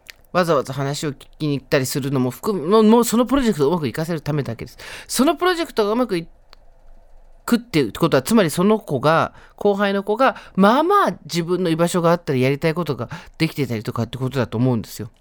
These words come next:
その子がすごい体-、調子が悪くて、自信がなくて、欠席しがちになったけど、プロジェクトとして成功ですってことは多分なかなかないと思うんで、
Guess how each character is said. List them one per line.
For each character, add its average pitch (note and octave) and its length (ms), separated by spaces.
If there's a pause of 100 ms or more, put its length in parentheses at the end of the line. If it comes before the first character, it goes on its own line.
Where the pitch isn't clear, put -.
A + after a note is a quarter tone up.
(640)
そ - 140
の D4+ 100
子 C#4 80
が E3+ 120
す - 160
ご B3 120
い A#3+ 60
体-、 D#3 220
調 - 380
子 F#3+ 120
が F3 80
悪 F3 220
く - 80
て、 C3+ 200 (200)
自 A#2+ 120
信 F#3 180
が E3 80
な F3+ 100
く - 40
て、 D#3 120 (160)
欠 - 180
席 - 240
し F#3 140
が G3 100
ち G3+ 160
に - 40
な G#3 100
っ - 20
た - 160
け D3 100
ど、 C#3+ 140 (320)
プ F#3 80
ロ G#3 100
ジ G3+ 120
ェ - 20
ク - 80
ト D3+ 140
と C3+ 80
し - 100
て C#3 60
成 E3+ 180
功 F#3 220
で F#3+ 120
す F#3+ 40
っ - 40
て - 80
こ A#2 60
と A2 60
は A#2+ 80
多 D#3 100
分 A#2+ 80
な G#2+ 100
か D3+ 140
な D#3+ 100
か D3 120
な C#3+ 160
い C3+ 80
と G#2 100
思 G#2+ 200
う - 20
ん G#2+ 100
で、 A2 240